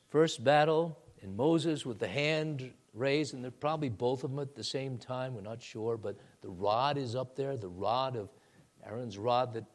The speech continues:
budded, the rod that did the miracles and so on, symbolizing the power of God. It's straight up in the air. They're recognizing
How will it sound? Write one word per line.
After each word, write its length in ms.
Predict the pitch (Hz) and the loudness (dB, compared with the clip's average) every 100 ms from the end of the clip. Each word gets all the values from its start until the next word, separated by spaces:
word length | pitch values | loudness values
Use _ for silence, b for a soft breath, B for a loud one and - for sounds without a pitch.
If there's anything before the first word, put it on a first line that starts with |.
| - | -2
budded, 360 | 120 123 117 | 0 0 -6
the 80 | 98 | -8
rod 360 | 85 104 123 120 | 0 2 4 2
that 180 | 104 | -4
did 160 | 120 117 | -4 -6
the 60 | 110 | -8
miracles 600 | 107 123 123 120 113 113 | -6 -6 -6 -8 -10 -10
and 120 | 110 | -10
so 180 | - 117 | -6 -6
on, 260 | 120 117 | -6 -8
symbolizing 680 | 110 120 117 117 120 110 107 | -10 -8 -6 -2 -2 -2 -6
the 60 | 104 | -10
power 360 | - 117 117 | -4 -2 0
of 100 | 113 | -2
God. 160 | 104 113 | -4 -4
It's 100 | 107 | -4
straight 360 | - 170 190 185 | -10 -4 -2 -2
up 160 | - | -4
in 80 | 135 | -10
the 160 | 120 95 | -8 -6
air. 220 | 104 139 _ _ _ _ _ _ _ _ _ _ _ _ _ _ | -6 -8 _ _ _ _ _ _ _ _ _ _ _ _ _ _
They're 100 | - | 0
recognizing 920 | 127 185 190 165 175 175 151 160 151 | 6 6 6 4 4 4 2 0 -2